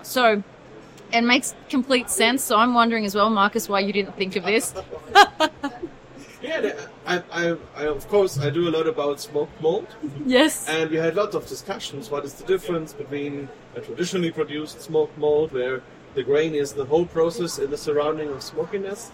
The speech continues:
Speaker 2: or the industrial one, where you have a normal malt and put it into the smoking chamber afterwards? And of course, there are differences, and also it's a difference how deep the smoke is in the grain, and I think that's quite a similar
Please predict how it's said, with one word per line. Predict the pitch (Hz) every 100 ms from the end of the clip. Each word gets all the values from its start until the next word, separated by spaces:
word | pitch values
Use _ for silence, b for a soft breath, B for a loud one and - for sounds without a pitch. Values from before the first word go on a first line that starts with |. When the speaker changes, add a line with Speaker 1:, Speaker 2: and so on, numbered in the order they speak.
| - - -
Speaker 2:
or | 160 170
the | 147
industrial | 143 156 - 175 170
one, | 160 165 160
where | 143
you | 147
have | 143
a | 139
normal | 139 151 151
malt | 143 147 160
and | 127
put | 160 151
it | 151
into | 135 127 131 127 127 -
the |
smoking | - 160 165 165
chamber | 151 151 151 156 -
afterwards? | 151 - 190 190 214 -
And | 135
of | -
course, | 165 170 - - - -
there | 160
are | 165 156
differences, | 180 180 202 - 196 190 170
and | 151
also | 147 156 151
it's | 147
a |
difference | 139 151 156 139 -
how | 123 147 147 147 - - -
deep | 165 190 -
the | 147
smoke | - 147 170 170
is | 147 147 - - -
in | 165 185
the | 143
grain, | 127 139 185 240
and | 156 139
I | 147
think | 196 -
that's | 160 -
quite | - 165
a | 156
similar | - 175 165 147